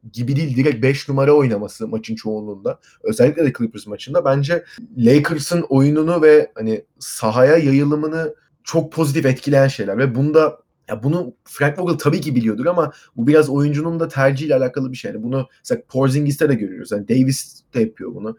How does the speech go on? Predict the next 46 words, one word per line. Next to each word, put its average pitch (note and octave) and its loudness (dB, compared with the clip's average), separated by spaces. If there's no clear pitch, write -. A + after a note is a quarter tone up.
Hani A2+ -2
daha C#3 2
farklı C#3 0
stilde E3 -2
uzunlar D#3 2
oldukları D#3+ 0
için C#3+ -2
hani A2 -2
ne C3 4
kadar D3+ 2
fiziksel C3+ 0
anomali C#3 4
de F3 2
olsalar C3 0
dört A3 4
numara B2+ 2
oynamak G2+ -2
istiyorlar. - -12
Ama F3 0
işte E3 -6
Davis'i F3+ -2
öyle F3+ -6
çaktırmadan E3+ 0
bir G#3 -4
şekilde E3 -6
beşe D3+ 0
iteleyince F3 -2
ya A2+ -4
Davis'in F#3 2
ne G#3+ 2
kadar - 4
farklı D3 0
bir F3+ -6
oyuncu E3+ -2
olduğu D#3 -2
ve D#3 4
ne B2 -2
kadar E3 4
saha C3 0
içinde D#3+ -6
de D3+ 0
fark C3+ 2
yaratabileceğini C#3+ -4
aslında D#3+ -6
görebiliyoruz C3+ -2
burada. - -14